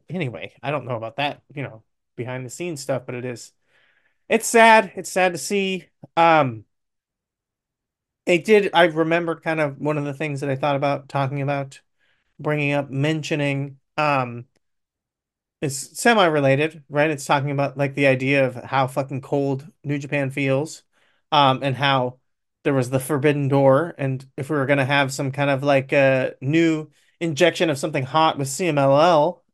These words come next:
that the C M L L visas are, like, in question now. Um, and the, most of the C M L L wrestlers are, um, <laughs> they're not gonna have visas, basically, active immediately.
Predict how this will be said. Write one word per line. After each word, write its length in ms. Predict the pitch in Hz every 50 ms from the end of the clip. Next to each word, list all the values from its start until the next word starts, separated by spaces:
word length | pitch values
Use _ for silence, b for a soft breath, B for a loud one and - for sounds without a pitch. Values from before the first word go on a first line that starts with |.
| _ -
that 200 | 139 156 123 -
the 320 | 156 156 151 151 151 143
C 180 | 135 139 180 175
M 80 | 170 170
L 160 | 165 160 165
L 200 | 165 165 160 151
visas 640 | 135 151 175 165 - 131 113 104 98 - - - _ -
are, 420 | 113 117 113 104 95 87 87 101 _ _ _ _ _ -
like, 440 | 120 110 101 - _ - _ _ _ _ _ -
in 220 | 139 143 160 143 135
question 520 | - 160 160 - - - - 113 107 104
now. 300 | 104 101 95 90 87 _ _ b b b b b b b _ -
Um, 460 | - 127 120 113 110 104 101 101 - 113
and 140 | 120 117
the, 200 | 117 113 117 123 135 _ _ _
most 240 | - 123 123 120 -
of 60 | 131
the 60 | 123 120
C 200 | - - 143 127
M 100 | 123 123
L 180 | 123 123 123 131
L 120 | 135 123
wrestlers 580 | 123 123 120 - - 135 120 117 110 107 - -
are, 460 | - 117 120 120 120 120 123 127 _ _ _ _ _ _ _ _ _ _ _ _ _ _ _ _ -
um, 540 | 139 127 127 127 127 123 123 123 120 127 135 _ _ _ _ _
<laughs> 180 | _ _ _
they're 300 | - 131 - 139 160 143
not 180 | 151 156 165 160
gonna 140 | 202 202 196
have 160 | 220 226 190
visas, 460 | 220 294 311 269 180 139 117 113 110
basically, 640 | - 151 156 - 156 143 151 143 143 139 135 139 -
active 320 | 123 135 139 135 165 147
immediately. 840 | 151 151 165 185 208 196 175 143 - - - 104 98 76 - -